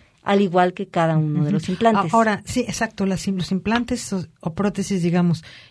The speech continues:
Speaker 2: es la más sencilla, pero es la más costosa, ¿no?
Speaker 1: Sí,
Speaker 2: Porque
Speaker 1: claro.
Speaker 2: cuesta más un implante.
Speaker 1: Un implante, sí.
Speaker 2: Mm, eh,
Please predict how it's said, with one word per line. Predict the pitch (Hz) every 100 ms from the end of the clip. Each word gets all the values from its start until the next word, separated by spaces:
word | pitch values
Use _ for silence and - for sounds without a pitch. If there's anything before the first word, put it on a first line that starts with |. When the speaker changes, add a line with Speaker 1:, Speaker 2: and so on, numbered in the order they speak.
| _ _
Speaker 2:
es | 208 214
la | 208
más | 185 226
sencilla, | 262 254 262 220 226
pero | 233 175
es | 160
la | 170
más | 139
costosa, | - 185 - - - - -
¿no? |
Speaker 1:
Sí, | 277 285
Speaker 2:
Porque | 180 160
Speaker 1:
claro. | 202 202
Speaker 2:
cuesta | 185 208
más | 196 190 180 - - - -
un | 180 190
implante. | 170 196 190 254
Speaker 1:
Un |
implante, | 214 165 160 151 151 147 -
sí. | - 165
Speaker 2:
Mm, | 151 156 143 135
eh, | 143 117